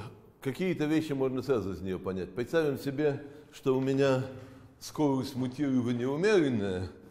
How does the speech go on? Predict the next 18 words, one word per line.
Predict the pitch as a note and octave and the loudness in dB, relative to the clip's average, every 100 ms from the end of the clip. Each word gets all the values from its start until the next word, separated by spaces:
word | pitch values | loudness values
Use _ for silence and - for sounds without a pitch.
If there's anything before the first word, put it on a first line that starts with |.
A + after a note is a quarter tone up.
| - - - | -20 -16 0
то | B2 | 2
есть | A2+ - - - - | 2 -2 -10 -14 -14
четыре | - A2+ D3+ C#3 B2+ B2+ B2+ - - - - - | -12 0 2 4 2 0 -2 -8 -16 -20 -12 -4
Н | B2 A#2 | 0 2
Е | A#2+ | 2
В | A#2 | 4
равно | E3 F3 C3+ C3 B2+ | 4 6 6 4 2
единице | B2 B2 B2+ B2+ B2 A#2+ | 2 0 -2 -2 -2 -2
и | A2+ | -2
четыре | A2+ A2+ C#3 B2+ B2 A#2+ A#2+ | -4 -6 -2 -2 -2 -4 -2
Н | A#2 | 0
Е | A#2 A#2 A2+ - - - - | 0 0 -2 -6 -14 -18 -8
У | C#3 A2+ | 0 4
равно | G#2 F2 F#2 | 4 2 0
единице, | F2+ F#2 G#2 F#2+ G2+ F2+ D2+ F#2 E2 - - A#2 - | -4 -4 -6 -4 -4 -4 -8 -8 -8 -12 -20 -10 6
а | A#2 | 8
отбора | A#2 A2 F3+ F#3 D#3+ | 8 8 4 6 4
нету, | C3+ B2 - E2+ | 2 0 0 -4